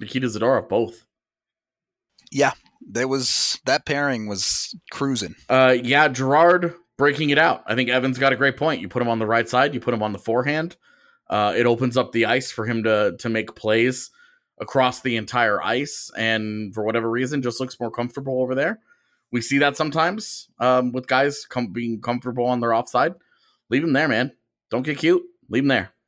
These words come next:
Speaker 2: If it ain't broke, don't fix it.
Speaker 1: Yeah, I mean, <laughs> he's not having success playing next to Erik Johnson, but he's having success playing Nikita Zadorov. You play him next to Nikita, Nikita Zadorov.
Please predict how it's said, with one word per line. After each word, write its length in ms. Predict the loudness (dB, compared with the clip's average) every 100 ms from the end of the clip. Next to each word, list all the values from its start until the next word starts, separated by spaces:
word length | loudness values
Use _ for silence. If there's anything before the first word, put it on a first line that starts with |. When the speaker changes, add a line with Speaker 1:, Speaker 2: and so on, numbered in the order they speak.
| _ _ -20 -20 -20 -20 _ _ -12
Speaker 2:
If 120 | -6
it 80 | -4
ain't 160 | -2
broke, 220 | -2 -2
don't 200 | -2 -4 -2
fix 240 | -2 -2
it. 100 | -6 -6 -12 -12 -18 _ _ _ _ _ _ _ _ _
Speaker 1:
Yeah, 240 | 0 0 0
I 100 | 2
mean, 400 | 2 2 -2 -8 _ _ -20 _ _ _ _ _ _ -4
<laughs> 0 |
he's 180 | 0 2
not 220 | 4 6
having 220 | 4 2
success 360 | -2 0 2 2
playing 240 | 2 2
next 180 | 2 0
to 80 | 2
Erik 200 | 2 2
Johnson, 340 | 0 0 0
but 60 | -2
he's 100 | 0
having 220 | 0 0
success 380 | -4 -4 -2 -2
playing 200 | -2 -2
Nikita 280 | -2 -2 -4
Zadorov. 440 | -4 0 2 2
You 60 | -2
play 180 | -2 0
him 60 |
next 200 | 0 -4
to 40 | -10
Nikita, 280 | -6 -4 -4
Nikita 380 | -8 -8 -6 -2
Zadorov. 420 | 0 2 0